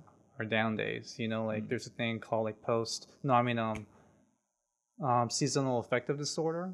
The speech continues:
Speaker 1: like, during December and January when there's less,
Speaker 2: Mm.
Speaker 1: um, sun, like, for example, in Ala-, in Alaska, it has the highest rate of alcohol.
Speaker 2: Mm.
Speaker 1: So it's kinda like,
Speaker 2: Interesting.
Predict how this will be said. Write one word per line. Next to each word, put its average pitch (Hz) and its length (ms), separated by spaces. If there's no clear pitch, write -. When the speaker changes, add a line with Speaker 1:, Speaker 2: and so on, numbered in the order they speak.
Speaker 1:
like, 117 240
during 127 300
December 123 420
and 117 100
January 117 380
when 113 220
there's 110 200
less, 113 600
Speaker 2:
Mm. 117 140
Speaker 1:
um, 110 220
sun, 120 580
like, 127 100
for 139 60
example, 123 360
in 120 80
Ala-, 113 360
in 139 80
Alaska, 123 480
it 113 60
has 120 200
the 113 80
highest 120 320
rate 117 140
of 110 100
alcohol. 113 640
Speaker 2:
Mm. 110 260
Speaker 1:
So 123 260
it's 113 100
kinda 127 240
like, 120 320
Speaker 2:
Interesting. 82 120